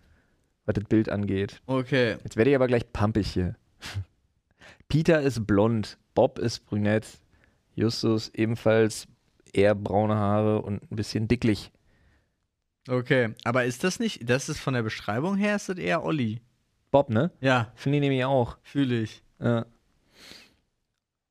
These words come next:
Speaker 1: Ja, vielleicht bin ich doch ein bisschen Peter.
Speaker 2: Ja, aber vielleicht, äh, ver-, äh, gut, jetzt, ich ver-, verstehe, aber
Speaker 1: Aber keiner
Speaker 2: natürlich
Speaker 1: von uns ist halt Justus, das ist ein Problem.
Speaker 2: bei dem Satz, „Trotz seiner geringen Größe und Kraft ist Bob ziemlich mutig und humorvoll“,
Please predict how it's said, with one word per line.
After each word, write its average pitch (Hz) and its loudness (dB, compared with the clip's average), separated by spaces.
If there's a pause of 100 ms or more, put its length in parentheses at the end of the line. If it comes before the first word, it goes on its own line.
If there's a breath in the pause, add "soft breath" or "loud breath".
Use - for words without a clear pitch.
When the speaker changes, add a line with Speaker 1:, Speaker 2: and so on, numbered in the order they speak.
(240)
Speaker 1:
Ja, 107 -4
vielleicht 117 -2
bin 151 0
ich 131 -2
doch 147 2
ein 190 0
bisschen 117 -2
Peter. 117 -2
Speaker 2:
Ja, 123 0
aber 127 2
vielleicht, 139 -2
äh, 123 -4
ver-, - -8
äh, 127 -6
gut, 135 -2
jetzt, 123 -2
ich - -16
ver-, - -6
verstehe, 139 -2
aber 135 0
Speaker 1:
Aber 135 6
keiner 175 4
Speaker 2:
natürlich 240 2
Speaker 1:
von 214 2
uns 196 0
ist 180 0
halt 180 4
Justus, 165 2
das 139 2
ist 147 -2
ein 147 0
Problem. 160 0
Speaker 2:
bei 135 4
dem 147 -2
Satz, 131 -2
„Trotz 160 -4
seiner 156 0
geringen 143 0
Größe 156 0
und 135 -2
Kraft - -2
ist 143 -4
Bob 165 0
ziemlich 156 0
mutig 196 -2
und 151 -4
humorvoll“, 175 0